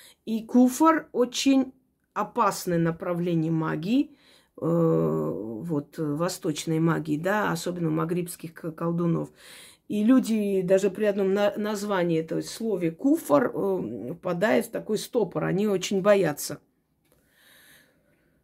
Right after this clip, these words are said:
Ступор, <laughs> извиняюсь. Э,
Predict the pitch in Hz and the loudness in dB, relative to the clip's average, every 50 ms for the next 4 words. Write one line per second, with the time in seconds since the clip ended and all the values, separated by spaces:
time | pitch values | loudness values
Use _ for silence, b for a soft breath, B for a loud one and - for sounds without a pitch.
0 | _ _ _ - - - - 277 262 - - 175 170 - 185 175 175 226 196 202 | _ _ _ -14 -14 -6 0 0 0 2 2 0 2 4 4 4 4 4 6 6
1 | 185 - 165 135 143 226 208 - - - - - - _ _ _ _ _ _ _ | 4 4 4 2 4 4 4 4 0 -8 -12 -14 -18 _ _ _ _ _ _ _
2 | _ _ b b b b b b b b b b b b b b b b _ - | _ _ b b b b b b b b b b b b b b b b _ -10
3 | - - 175 180 175 175 170 165 - | -6 -2 0 2 2 4 4 2 2